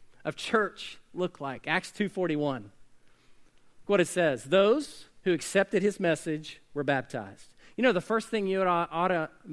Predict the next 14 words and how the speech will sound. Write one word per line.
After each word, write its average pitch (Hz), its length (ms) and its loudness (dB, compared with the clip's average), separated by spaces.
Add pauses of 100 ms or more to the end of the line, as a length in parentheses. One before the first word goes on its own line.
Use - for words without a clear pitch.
you 180 160 0
and 170 80 2
I 165 140 2
ought 160 140 0
to 156 100 -2
do 147 180 -2
if 147 140 -6
we 151 160 -2
identify 139 520 -4
with 127 120 -6
Jesus 127 460 -8
is 113 100 -12
be 113 140 -10
baptized. 117 580 -12